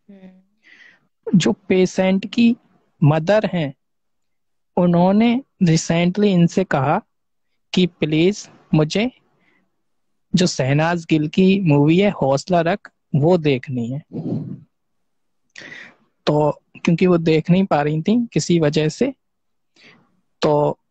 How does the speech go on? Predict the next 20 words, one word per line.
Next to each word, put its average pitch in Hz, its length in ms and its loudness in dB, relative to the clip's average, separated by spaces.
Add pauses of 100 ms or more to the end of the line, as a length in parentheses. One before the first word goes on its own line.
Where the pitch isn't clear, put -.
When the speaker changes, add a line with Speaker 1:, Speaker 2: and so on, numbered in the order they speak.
(220)
Speaker 2:
फिर 180 140 2
मैंने 170 240 0
किसी 156 340 -4
भी 160 80 0
तरीके 147 420 -2
से 170 220 -2
उनको 147 320 0
एक 147 180 -2
link 156 320 2
दी 170 300 0
जहाँ 139 300 0
से 185 280 -2 (520)
अब 160 120 0
वो 160 180 2
देख 156 400 0
लेंगी 135 360 -2
movie। 143 360 -2 (560)
तो 214 100 0
फिर 208 240 -2
इन्होंने 180 640 0